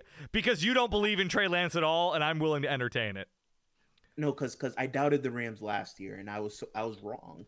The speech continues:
Speaker 1: I get it. I'm not even doubting the Rams either. I just think that, like, the forty-niners have, like, like, some source of upside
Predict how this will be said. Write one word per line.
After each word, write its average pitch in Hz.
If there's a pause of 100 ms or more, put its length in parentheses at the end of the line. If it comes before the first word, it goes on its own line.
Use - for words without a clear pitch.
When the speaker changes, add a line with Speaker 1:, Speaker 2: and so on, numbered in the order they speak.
Speaker 1:
I 269
get 160
it. -
I'm 294
not 370
even 226
doubting 190
the 147
Rams 143
either. 139
I 143
just -
think 156
that, 143
like, 127 (300)
the 165
forty-niners 160
have, 156
like, 139 (440)
like, 160
some 175
source 170
of 135
upside 175